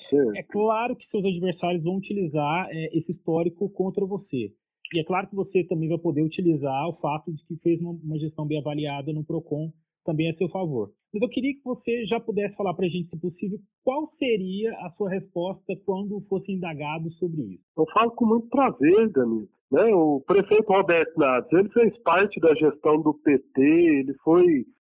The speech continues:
Speaker 1: é, membro do alto escalão do governo da ex-presidente Dilma. Ele indicou vários cargos, tanto na gestão de Antônio Gomide, quanto,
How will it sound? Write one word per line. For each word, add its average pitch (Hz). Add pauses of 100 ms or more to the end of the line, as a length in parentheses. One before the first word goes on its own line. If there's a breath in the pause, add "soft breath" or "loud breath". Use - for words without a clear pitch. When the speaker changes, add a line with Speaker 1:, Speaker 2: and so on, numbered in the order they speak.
Speaker 1:
é, 139
membro 170
do 147
alto 208
escalão 151
do 160
governo 151
da 156
ex-presidente 147
Dilma. 135 (460 soft breath)
Ele 175
indicou 190
vários 190
cargos, 160
tanto 196
na 202
gestão 160
de 151
Antônio 151
Gomide, 139
quanto, 165